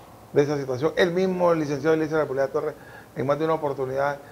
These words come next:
yo llegaba a su despacho y lo encontraba asomado a la ventana mirando el, el, el, el desarrollo de la obra y haciendo las llamadas pertinentes para hacerle la veeduría. Y luego recibirlo, luego recibirlo en el entendido que,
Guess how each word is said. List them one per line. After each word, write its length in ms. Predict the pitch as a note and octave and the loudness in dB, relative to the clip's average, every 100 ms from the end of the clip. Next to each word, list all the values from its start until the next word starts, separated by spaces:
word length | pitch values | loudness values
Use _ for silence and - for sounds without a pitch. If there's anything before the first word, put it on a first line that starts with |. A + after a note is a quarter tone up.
| - - | -20 -8
yo 100 | C3 | 2
llegaba 280 | C3+ C#3 D3 | 4 4 2
a 20 | |
su 120 | C#3 C#3 | 2 -2
despacho 360 | A#2 C#3+ D3+ | -2 -4 -2
y 40 | C#3 | -2
lo 180 | B2+ | -2
encontraba 400 | A#2 B2 A#2+ C3 | -4 -8 0 0
asomado 540 | C3 C3 B2 C3 C3 B2 - - - - - | 0 -2 0 2 2 -2 -10 -20 -20 -20 -4
a 80 | - | 4
la 100 | C3 | 4
ventana 360 | C3 C3 D3+ D#3 | 4 8 8 8
mirando 440 | D3 D3+ D#3+ D#3+ | 8 6 8 4
el, 100 | C#3+ - - - - - | 2 -2 -18 -20 -8 -2
el, 280 | B2+ B2+ - | 0 0 -4
el, 380 | B2+ B2 A#2+ A2 - - - - - | -6 -6 -8 -10 -16 -20 -20 -20 -10
el 80 | B2+ | -4
desarrollo 440 | B2+ C3 C3 D#3+ | 0 2 4 8
de 60 | E3 | 10
la 120 | C#3+ | 10
obra 200 | D3 E3 | 10 8
y 20 | |
haciendo 300 | D3 C#3 C#3 | 6 2 0
las 100 | D3 | 0
llamadas 300 | C3 A#2+ C#3 | 2 2 0
pertinentes 540 | C3+ C3+ B2 B2 C#3 C#3+ | 0 0 0 -6 -6 -4
para 180 | C3 A#2+ | -2 -2
hacerle 320 | A#2+ B2+ B2 - - - - - - | -2 -2 -2 -6 -20 -20 -20 -20 -4
la 140 | A#2+ A#2 | -2 0
veeduría. 360 | A2+ A#2 G#2 F#2+ - - - - - - - - - - - | -2 -6 -8 -10 -18 -20 -20 -20 -20 -20 -20 -20 -20 -20 -8
Y 100 | D#3+ | 6
luego 200 | E3 F#3 F#3 | 8 10 8
recibirlo, 640 | E3+ A#2+ D#3+ E3+ B2+ G#2+ - - - - | 6 4 4 4 4 -4 -6 -18 -10 2
luego 220 | C#3 E3 | 6 8
recibirlo 440 | E3 D3+ D#3 F#3 | 6 2 2 4
en 80 | E3+ | 6
el 80 | E3 | 4
entendido 520 | F#3+ G3+ F#3 F#3+ F#3+ | 4 0 0 0 0
que, 220 | F3+ F3+ | 0 0